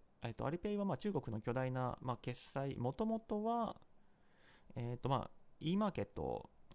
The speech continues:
えっと、電子マーケットをやってる会社だったんですけども、徐々にまあ決済にシフトを移していって、で、もはやもう中国の支払いはほとんどアリペイと、まあ、ライバルのWeChat Payと、この二つで処理されてるみたいな状況になってるんですけど、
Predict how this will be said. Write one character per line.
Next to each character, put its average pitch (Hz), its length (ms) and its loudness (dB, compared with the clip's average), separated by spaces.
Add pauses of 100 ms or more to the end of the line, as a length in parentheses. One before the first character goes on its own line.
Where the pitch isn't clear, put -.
え 110 80 -2
っ 107 40 -4
と、 110 100 0
電 165 120 2
子 220 120 -4
マ 226 80 0
ー - 20 0
ケ 180 100 0
ッ - 40 2
ト - 100 -2
を - 20 2
や 107 100 0
っ - 20 -6
て - 100 -6
る 123 80 0
会 127 160 0
社 127 180 -2
だ 127 80 0
っ 131 100 -4
た 117 100 -2
ん 110 60 -2
で 110 80 -4
す - 80 -16
け 120 100 -4
ど 143 100 -2
も、 180 260 0
徐 135 160 0
々 170 120 0
に 202 240 0
ま 143 60 0
あ - 20 -2
決 160 200 0
済 117 140 0
に 113 60 -2
シ - 100 -8
フ - 100 -8
ト - 100 0
を 113 40 0
移 127 140 -4
し - 100 -8
て 110 80 -2
い 107 40 0
っ - 20 -6
て、 - 340 -8 (880)
で、 160 80 2
も 196 120 2
は 240 140 4
や 131 120 4
も 113 160 2
う 110 40 -2
中 226 280 0
国 160 240 0
の 202 200 2
支 - 140 -2
払 131 280 0
い - 20 0
は 131 80 -2
ほ 131 100 0
と 202 160 2
ん 180 60 2
ど - 240 2
ア 131 60 2
リ 147 100 0
ペ 143 160 0
イ 131 80 -4
と、 123 360 -2 (140)
ま 190 120 2
あ、 - 20 4
ラ 180 120 4
イ 165 60 2
バ 127 100 4
ル 107 60 0
の 104 140 0
WeChat 135 300 0 (140)
Pay 113 200 -2
と、 - 260 -4 (300)
こ 190 120 0
の 214 80 4
二 233 140 0
つ 156 100 -4
で - 60 -4
処 185 60 0
理 156 80 2
さ 123 120 -2
れ 123 80 2
て 147 120 0
る 185 120 0
み 170 120 2
た - 80 -2
い 107 60 -2
な 107 80 -2
状 123 140 -2
況 123 220 -2
に 123 60 -2
な 127 60 0
っ 131 40 -2
て 120 140 -2
る 104 100 0
ん 101 60 -2
で 107 100 -6
す - 80 -16
け 107 120 -4
ど、 113 240 2